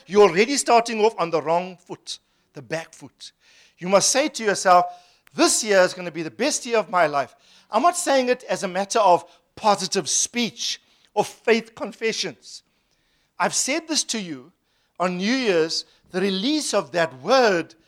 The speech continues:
was born out of a sincere conviction that this year is gonna be the most strategic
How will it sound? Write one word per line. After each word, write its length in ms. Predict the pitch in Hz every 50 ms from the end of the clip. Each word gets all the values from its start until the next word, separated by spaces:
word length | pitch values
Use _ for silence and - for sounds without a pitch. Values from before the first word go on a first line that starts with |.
| _ _ _ _
was 260 | - 185 196 180 -
born 340 | - - - 202 208 208 196
out 280 | 196 240 302 330 330 -
of 320 | 269 185 165 160 160 - - _ _ _ _ _ _ _ -
a 240 | 196 190 185 160 - _ _ _ _
sincere 920 | _ - - - 170 165 - - - - - - - - 330 339 339 320
conviction 680 | 330 - 240 247 208 160 185 - - - - 147 107 _ _ _ _ _ _ _ _ _ _ _ _ _ _ _ _ _ _ _ _
that 200 | - 170 - _
this 240 | 185 214 214 - -
year 120 | 196 196
is 100 | 208 196
gonna 200 | - 196 180 175
be 120 | 147 180
the 100 | 165 160
most 460 | 160 156 156 170 202 247 254 - - -
strategic 720 | - 339 - - 247 233 226 185 - 156 - - _ _